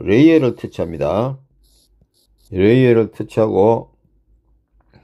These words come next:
그 다음에 스티커를 터치합니다. 스티커를 터치합니다. 터치한 다음에 여기 이미 받은, 여기에 자기가 스티커에서 지금 현재 왼쪽에 보세요.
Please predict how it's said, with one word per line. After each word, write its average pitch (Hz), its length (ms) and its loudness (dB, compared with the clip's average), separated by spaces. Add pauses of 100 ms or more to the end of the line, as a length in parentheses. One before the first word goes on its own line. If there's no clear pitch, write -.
(640)
그 110 100 -4
다음에 131 380 4
스티커를 - 540 -6
터치합니다. 87 800 -4 (1080)
스티커를 - 680 -2
터치합니다. - 600 -16 (1700)
터치한 151 400 0
다음에 113 560 0 (1300)
여기 147 520 2 (300)
이미 147 280 -4
받은, 151 360 0
여기에 135 260 -2
자기가 110 640 -2
스티커에서 92 1000 -2
지금 107 180 -4
현재 107 160 -4
왼쪽에 98 400 -2
보세요. 87 420 -4